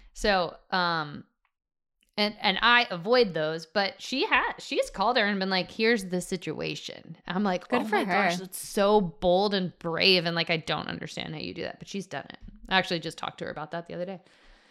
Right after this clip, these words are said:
Speaker 1: But that's pretty wild to me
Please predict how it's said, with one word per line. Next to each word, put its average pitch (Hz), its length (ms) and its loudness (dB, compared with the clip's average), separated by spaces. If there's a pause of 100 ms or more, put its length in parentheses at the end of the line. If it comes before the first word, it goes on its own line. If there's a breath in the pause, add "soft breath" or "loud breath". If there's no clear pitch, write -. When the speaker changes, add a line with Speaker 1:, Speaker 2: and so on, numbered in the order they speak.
(240 soft breath)
Speaker 1:
But - 220 2 (460)
that's 185 200 2
pretty 147 400 -8 (160)
wild - 540 -8 (240)
to - 100 -14
me 156 400 -8